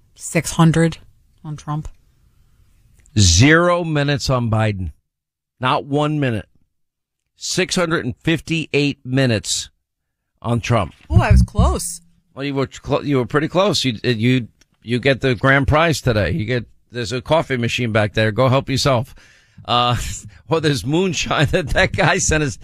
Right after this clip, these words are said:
Speaker 2: Is there any
Speaker 1: What
Speaker 2: left, or
Speaker 1: type
Speaker 2: did
Speaker 1: of,
Speaker 2: you guys
Speaker 1: what type
Speaker 2: drink?
Speaker 1: of week we're having? <laughs> I
Speaker 2: Yeah.
Speaker 1: might dip right into
Speaker 2: By the way,
Speaker 1: moonshine.
Speaker 2: a guy sends us this moonshine, and I t-, I'm like, "Oh,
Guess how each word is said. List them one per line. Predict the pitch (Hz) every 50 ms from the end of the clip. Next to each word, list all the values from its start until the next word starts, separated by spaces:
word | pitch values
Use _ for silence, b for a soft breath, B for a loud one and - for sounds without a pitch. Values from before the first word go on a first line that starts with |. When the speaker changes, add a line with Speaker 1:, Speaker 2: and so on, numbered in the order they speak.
| B B B
Speaker 2:
Is | B 160 156 147
there | 185 180
any | 165 190 196
Speaker 1:
What | - 143
Speaker 2:
left, | 143 151 160 165 196 208 -
or | -
Speaker 1:
type | 185
Speaker 2:
did | 165 160
Speaker 1:
of, | -
Speaker 2:
you | -
guys | 165 165 160 156
Speaker 1:
what | -
type | - 262
Speaker 2:
drink? | 254 - 247
Speaker 1:
of | 226 220
week | 247 269 -
we're | 262 254
having? | 262 208 190 185 180 190 240
<laughs> | -
I | 262
Speaker 2:
Yeah. | 240 185 190 269 240
Speaker 1:
might | - 123
dip | 254 233 -
right | 220 240 226 226
into | 240 196
Speaker 2:
By | 196 185
the | 214
way, | 196 175 139 143 202
Speaker 1:
moonshine. | 196 185 - 196 - - - _ _ -
Speaker 2:
a | 143
guy | 139 151 - 196
sends | 156 - 196 180 151 131
us | 151 127 107
this | 143 127 98
moonshine, | 127 160 190 214 254 185 143 147 139 123 120 120 127
and | 127 - 120 135 131 127
I | 127 131
t-, | 110 - - -
I'm | 165 175
like, | 190 185 - _ _ _ _ _ -
"Oh, | 320 311 311 311 285 247 226 190 160 131 - - 101